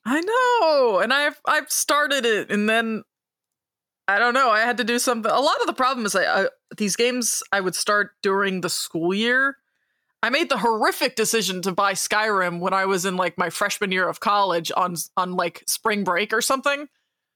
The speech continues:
Well, it would have been fall break 'cause my spring breaks, I was always sick. But I bought it then, and I was like, "I don't wanna do anything else with all of my time for, like, the next month."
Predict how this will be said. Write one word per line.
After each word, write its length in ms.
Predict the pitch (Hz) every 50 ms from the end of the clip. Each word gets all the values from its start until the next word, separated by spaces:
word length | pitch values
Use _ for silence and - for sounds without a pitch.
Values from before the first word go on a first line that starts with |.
| _ _ _ _ _ _ -
Well, 100 | 190 196
it 40 | 208
would 120 | 220 208
have 60 | 196 180
been 80 | 160
fall 260 | - - 185 180 175 175
break 280 | - 151 147 151 -
'cause 240 | - 170 156 - - -
my 120 | 170 180
spring 260 | 175 - - 220 208 185
breaks, 220 | 170 165 160 -
I 60 | 160
was 100 | 165 156
always 200 | 175 165 151 151 -
sick. 420 | - - - 175 139 - - - _ _ _ _ _ _ _ _ _ -
But 160 | 196 190 175
I 60 | 214
bought 300 | 233 - 269 302 320 311
it 100 | 285 262
then, 180 | 190 269 277 277
and 120 | 269 240
I 80 | 240 240
was 100 | 247 233
like, 180 | 233 226 220 - -
"I 140 | - 269 330
don't 160 | 392 403 370
wanna 160 | 349 330 302 269
do 140 | 254 240 - -
anything 480 | 247 262 269 285 294 254 - 269 247 226
else 340 | 220 202 180 139 - - -
with 160 | 208 202 - _ -
all 260 | 214 220 226 233 233
of 100 | 233 202
my 160 | 202 214 208 208
time 440 | - - 208 190 190 180 180 175 -
for, 100 | - 190
like, 160 | 185 185 -
the 80 | - 196
next 280 | 196 196 - - 180
month." 420 | 180 175 175 170 165 123 - -